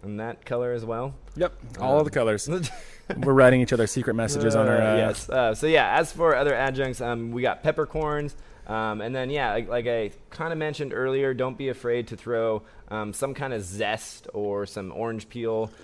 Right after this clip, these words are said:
Speaker 1: be it sweet, be it bitter. Um, you know, have fun with it. The world's your oyster there. I feel like you can't really go wrong as long as you're not, like, getting excessive.
Speaker 2: Yeah, you can
Speaker 1: Um,
Speaker 2: go ahead and add a lot of bright flavors. Just don't add a lot of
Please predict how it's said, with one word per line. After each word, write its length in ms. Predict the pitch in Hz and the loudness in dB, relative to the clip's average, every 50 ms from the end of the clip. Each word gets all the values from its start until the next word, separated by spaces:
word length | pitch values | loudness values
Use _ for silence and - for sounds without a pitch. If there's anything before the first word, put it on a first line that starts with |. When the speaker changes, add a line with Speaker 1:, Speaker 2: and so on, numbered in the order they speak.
| - _ - | -20 _ -10
Speaker 1:
be 120 | 110 107 | -8 -8
it 100 | 90 - | -8 -8
sweet, 460 | - - - 131 139 139 123 - - | -10 -14 -10 -8 -8 -8 -8 -10 -10
be 140 | 101 113 107 | -8 -6 -6
it 120 | 90 90 | -6 -4
bitter. 400 | 90 117 113 113 113 113 113 110 - - _ _ _ _ - | -4 -2 -2 0 -2 -2 -4 -6 -10 -16 _ _ _ _ -10
Um, 340 | - 104 101 95 95 98 104 | -8 -6 -6 -6 -6 -6 -6
you 80 | 110 | -6
know, 80 | 110 107 | -6 -4
have 220 | 104 147 151 156 147 | -2 -2 -2 -2 -2
fun 260 | - 131 123 127 127 | -4 -6 -6 -4 -6
with 160 | 123 - - | -6 -4 -2
it. 160 | 127 120 113 | -2 -2 -2
The 80 | 113 107 | -2 -6
world's 260 | 104 110 113 113 110 | -4 -4 -4 -4 -4
your 140 | 104 104 92 | -6 -6 -4
oyster 380 | 98 107 110 101 - 110 107 | -4 -6 -6 -6 -8 -10 -6
there. 200 | 101 101 104 104 | -4 -2 -2 -2
I 60 | 101 95 | -2 -4
feel 160 | - 113 110 | -4 -4 -4
like 160 | 110 107 - | -4 -4 -6
you 60 | 101 | -10
can't 180 | - 110 101 85 | -14 -14 -14 -12
really 200 | 92 101 98 95 | -12 -12 -12 -10
go 180 | 95 104 101 | -8 -8 -8
wrong 340 | 98 95 101 104 104 104 104 | -8 -8 -8 -8 -8 -8 -10
as 80 | 95 90 | -8 -8
long 220 | 104 101 101 104 | -8 -8 -6 -8
as 80 | 98 90 | -8 -8
you're 100 | 92 92 | -8 -8
not, 180 | 95 95 82 | -8 -8 -8
like, 220 | - 90 85 - - | -8 -8 -8 -8 -8
getting 240 | 107 95 95 92 92 | -8 -8 -8 -8 -10
excessive. 680 | 85 - - - 104 98 95 - 107 101 98 92 - - - - | -10 -12 -8 -6 -4 -4 -4 -4 -4 -4 -4 -6 -8 -14 -12 -8
Speaker 2:
Yeah, 140 | 127 123 | -6 -4
you 100 | 117 131 | -2 -2
can 100 | 147 - | -2 -2
Speaker 1:
Um, 40 | 175 | 0
Speaker 2:
go 100 | 170 233 | 2 2
ahead 120 | 233 220 220 | 2 2 0
and 100 | 202 175 | -2 -2
add 160 | 160 185 175 | -2 -2 0
a 20 | |
lot 200 | 160 147 147 147 | 2 2 2 2
of 120 | 131 107 92 | 0 0 -2
bright 240 | 117 120 131 120 | 0 0 0 -2
flavors. 420 | - - 151 151 143 151 151 139 - | -2 0 0 0 2 0 -2 -2 -4
Just 160 | 147 131 - | -6 -6 -4
don't 160 | - 147 151 | -4 -2 -2
add 120 | 156 151 143 | 0 0 0
a 20 | |
lot 180 | 131 131 123 120 | 2 2 0 0
of 100 | 110 | -2